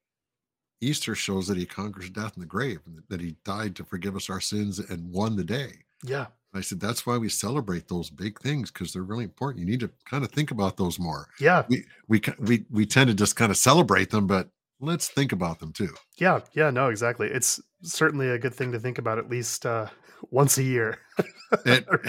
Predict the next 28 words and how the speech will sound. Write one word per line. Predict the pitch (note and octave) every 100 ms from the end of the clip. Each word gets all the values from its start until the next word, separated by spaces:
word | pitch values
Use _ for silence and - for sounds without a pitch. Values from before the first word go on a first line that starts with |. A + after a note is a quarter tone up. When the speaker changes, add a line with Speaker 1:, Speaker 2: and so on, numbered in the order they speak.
| - - - - - C4 - _ _ _ G#2+
Speaker 1:
once | C#3+ D#3
a | A2+
day, | F2+ A2+ A2
maybe, | F#2 F2+ F2+
Will. | F#2 F#2 F#2 -
Speaker 2:
<laughs> |
Yeah, | D3+ C3+ B2+
yeah, | F3 C#3+
there | C3 B2+
you | A#2+ A2+
go. | A2
Speaker 1:
<laughs> | B2+
Once | C3+ C3
a |
day. | A#2+
Speaker 2:
Yeah. | A2+ A2+ - -
Speaker 1:
'Cause | C3
that, | D#3 F#3
you | B2+ C#3+
know, | A2 -
our, | B2 B2 A#2
our | A#2+
whole | G#2 C3+ C3
faith, | - C#3+ F#2+
our | A2
eternal | G#2 - C3
life | B2 A2 -
hinges | C#3 F3 A2+